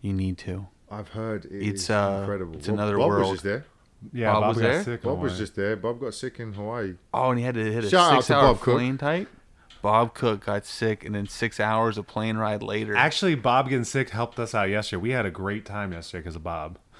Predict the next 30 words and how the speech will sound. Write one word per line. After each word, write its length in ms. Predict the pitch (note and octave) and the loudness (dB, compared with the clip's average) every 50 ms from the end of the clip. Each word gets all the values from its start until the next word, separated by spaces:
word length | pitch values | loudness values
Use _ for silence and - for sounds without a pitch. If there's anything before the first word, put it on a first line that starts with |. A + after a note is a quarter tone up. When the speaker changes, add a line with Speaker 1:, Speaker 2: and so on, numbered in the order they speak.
| - - - | -20 -12 -4
Speaker 2:
Oh, 120 | A2+ A#2 A2+ | -2 0 0
Speaker 3:
We, 100 | G#2 G#2+ | 2 2
Speaker 2:
yeah? 140 | A2 B2 B2+ | 2 2 2
Speaker 3:
yeah, 180 | A2+ G#2+ G#2 | 2 2 2
yeah. 140 | G2 F#2+ F#2+ G2 | 2 0 0 -2
We 120 | G#2+ A2+ | -2 0
might 140 | A2+ A#2+ A#2 | 2 2 2
have 80 | A2+ | 2
missed 200 | G#2+ A2 G2+ - | 2 0 0 2
out 140 | A#2+ A2 A2+ | 4 4 6
on, 140 | A2 G#2 G#2 | 6 4 2
you 100 | A2 A#2 | 0 0
wanna, 300 | A2+ G#2 G2+ G2 G#2 G2 - - | 0 0 -2 -2 -4 -8 -12 -14
yeah. 140 | A2 G2+ G2 G2+ | -10 -6 -2 2
Speaker 1:
It 60 | A#2 | 2
was 140 | C3+ D3 D#3+ | 2 2 2
a 60 | E3+ | -2
crazy 360 | - - E3+ D#3 D#3 C3+ B2+ | -2 0 0 0 0 0 0
day 200 | A2 A2+ G#2 G#2 | 0 2 2 2
yesterday. 580 | G2+ G2+ G#2 G#2 - - G#2+ G2+ G#2 G2+ G2 G#2 | 2 0 -4 -4 -6 -6 -4 -4 -4 -4 -6 -6
Yesterday 400 | A2 A2 A2 A#2+ G2 F#2+ C#3+ C3 | 0 2 2 2 2 2 2 2
was 100 | C3 B2 | 2 2
a 40 | A#2+ | 0
Speaker 3:
wild 40 | F2 | -2
one. 60 | F2 F2 | -2 -2
Speaker 1:
full 220 | B2 B2+ B2+ B2+ | -2 0 2 2
day 520 | B2 B2 B2 A#2+ A#2+ A#2 A#2 A#2+ A2+ G#2+ - _ _ _ _ _ _ _ _ | 4 4 4 4 4 4 2 2 0 -2 -8 _ _ _ _ _ _ _ _
with 360 | - A2+ A2 G#2 G#2 G#2 - - | -2 2 2 2 2 0 -2 -10
the 60 | - | -16
paddleboard 920 | - - A2 A2 A2+ A2+ A2+ A2 G#2 G#2+ G#2+ A2 A2 A2 A2 A2 G#2+ G2 | -6 0 2 2 4 4 2 0 0 0 0 0 2 2 2 0 -2 -4